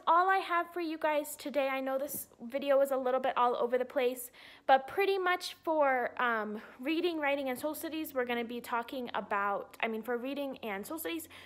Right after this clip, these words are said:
we're gonna be talking about chapter eleven at ten o'clock, Industries of Colorado. And then, um, for writing, I want you guys to start writing your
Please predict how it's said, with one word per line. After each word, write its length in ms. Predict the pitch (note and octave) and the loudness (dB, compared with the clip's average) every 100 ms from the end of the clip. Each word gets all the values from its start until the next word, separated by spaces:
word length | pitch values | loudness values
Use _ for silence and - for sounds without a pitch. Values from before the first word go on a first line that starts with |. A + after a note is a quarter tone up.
| - | -10
we're 80 | A#3+ | 0
gonna 120 | A#3+ | 0
be 100 | B3 | 0
talking 260 | B3 A#3 A#3+ | -2 -4 -2
about 200 | A#3+ - | -4 -4
chapter 280 | A#3 A3 G#3+ | -4 -4 -4
eleven 460 | G3+ G#3 A#3+ C4+ - | -2 -2 -2 -4 -6
at 180 | - | -8
ten 180 | - G#3 | -8 -8
o'clock, 500 | F#3 - E4 E4 - - - - | -8 0 2 2 -4 -20 -20 -6
Industries 420 | A#3 A#3+ A#3+ A3+ | -4 -4 -4 -8
of 120 | G3+ | -8
Colorado. 640 | - G#3 G#3 C4 D4 D4 C#4+ - - - | -2 -2 0 0 0 -2 -6 -20 -20 -4
And 200 | A#3+ A#3 | -2 2
then, 480 | B3+ A#3+ A#3 A3+ A3 - - | 2 2 0 -2 -6 -8 -4
um, 380 | A3 G3 D#3+ - | -2 -2 -4 -10
for 340 | - B3+ A3+ | -2 0 2
writing, 460 | A3 A3 B3 C4+ C4+ | 0 0 0 -2 -4
I 60 | A#3 | -4
want 240 | A3 A3+ | -4 -6
you 60 | A3+ | -4
guys 240 | G#3 G#3 | -4 -4
to 100 | A#3 | -10
start 320 | - A3+ G3 | -6 -4 -4
writing 380 | G#3 F#3+ F#3+ F#3+ | -2 -2 -4 -4
your 480 | F3+ E3+ E3 G2+ | -4 -2 -4 -8